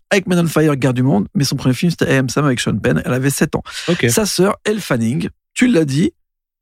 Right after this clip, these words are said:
Speaker 1: s'est fait découvrir surtout, euh, en deux mille onze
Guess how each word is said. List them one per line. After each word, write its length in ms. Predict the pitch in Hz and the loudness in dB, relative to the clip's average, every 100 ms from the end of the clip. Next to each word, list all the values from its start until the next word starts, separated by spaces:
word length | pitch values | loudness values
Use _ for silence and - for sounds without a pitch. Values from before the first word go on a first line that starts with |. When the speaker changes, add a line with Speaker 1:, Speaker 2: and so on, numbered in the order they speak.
| _ | _
Speaker 1:
s'est 180 | - 254 | -2 0
fait 140 | 254 | 2
découvrir 540 | 247 185 175 156 175 143 | 0 2 2 4 4 2
surtout, 400 | - - 165 - - | -2 0 0 2 2
euh, 40 | |
en 600 | 127 117 113 113 110 113 | 2 4 4 2 2 2
deux 120 | 123 185 | 2 2
mille 160 | 180 | 2
onze 240 | 160 180 | 2 0